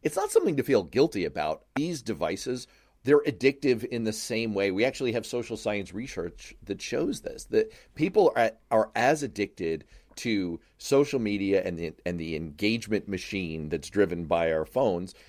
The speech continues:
as they would be to slots or a-, any other casino game. Or, I mean, it's designed to do that to you. So it's not something to necessarily feel guilty about. But just to go to your breakfast table example, and maybe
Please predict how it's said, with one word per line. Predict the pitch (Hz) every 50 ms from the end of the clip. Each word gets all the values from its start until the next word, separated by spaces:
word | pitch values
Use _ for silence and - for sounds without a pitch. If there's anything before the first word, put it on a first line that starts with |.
| - _ _ _
as | - 147 170 139
they | 123 151 151 143
would | 127 110 - 123 107 110 135 151 -
be | - 135 135 143
to | 135 - 117 117 120 123
slots | - - - - - 92 90 92 101 104 110 110 - - - -
or | 92 82 78 78 78 - -
a-, | 92 95 101 - -
any | 123 127 127 120
other | 117 113 113 107
casino | - - 117 - - - - 127 123 120 113 107 107 110
game. | 95 - 110 110 110 107 107 107 107
Or, | 110 110
I | 127 139 139
mean, | 143 143
it's | 143 143 151 151 117 92
designed | 98 139 151 127 104 117 139 147 151 151 151 143 113
to | 123 113
do | 104 90 135 147 131
that | 107 90 87 - -
to | 92
you. | 87 87
So | - - 151
it's | 156 - 220 -
not | - 415
something | - 480 403 370 -
to | 131 131
necessarily | 120 131 - - 147 120 113 107 101
feel | - - 98 82
guilty | - - 131 151 - 104 82
about. | - - 76 78 - -
But | 135 131
just | 277 339 -
to | 320
go | 196 175
to | 131 107
your | 87 82
breakfast | 76 98 98 110 - - 107 - -
table | 92 82 76 82 82
example, | 78 - 90 82 76 - 78 82
and | 80 80
maybe | 87 104 104 107 95 - -